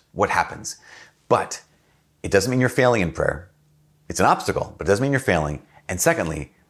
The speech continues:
you can actually use distractions to help you pray. And so let's, let's look at this for a second. First, recognize distractions in prayer are a natural thing. Why? Because your brain is not a static thing.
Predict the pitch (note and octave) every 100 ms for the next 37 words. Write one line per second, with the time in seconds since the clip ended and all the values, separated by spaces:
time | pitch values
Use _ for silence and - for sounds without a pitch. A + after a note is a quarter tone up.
0 | _ C#3+ E3+ C#3+ G#2+ F2 G2+ D3+ C#3 A#2
1 | - B2 B2+ - C#2+ C#2+ - _ - G#2+
2 | - F2 - F2 C#2+ - _ _ _ F#2
3 | A#2 F#2 - B2 A#2+ B2 - G#2 F2 -
4 | F2+ F2 D2+ - - - D3+ B2+ - -
5 | - _ _ - B2+ A2+ D#2+ - - _
6 | _ _ _ - G#2 A#2+ A#2 C#3+ C3+ B2+
7 | - D#2 D2 - _ _ F2+ F2+ F2+ F2+
8 | F2+ E2+ - C#2+ - F#2+ F#2 - - -
9 | A2+ B2 F#2+ A2+ G2 F#2+ G#2 D#3+ F3+ _
10 | _ A2 F#2+ G#2+ G#2+ B2+ - G2+ - G#2+
11 | F#2+ F#2 - E2+ -